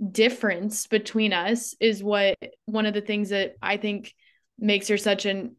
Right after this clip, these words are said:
a valuable asset to, like, our team. But it's also important to just be aware of those things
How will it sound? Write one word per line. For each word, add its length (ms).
a 100
valuable 520
asset 460
to, 140
like, 200
our 160
team. 560
But 300
it's 160
also 260
important 380
to 80
just 240
be 140
aware 400
of 100
those 260
things 580